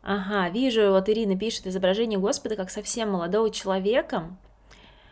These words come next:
А, Ксюша пишет, что сюжет в целом интересен. Да, он правда очень интересен, мне очень нравится.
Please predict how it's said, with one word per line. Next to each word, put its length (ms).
А, 260
Ксюша 360
пишет, 200
что 160
сюжет 520
в 80
целом 300
интересен. 680
Да, 200
он 100
правда 260
очень 240
интересен, 440
мне 160
очень 280
нравится. 500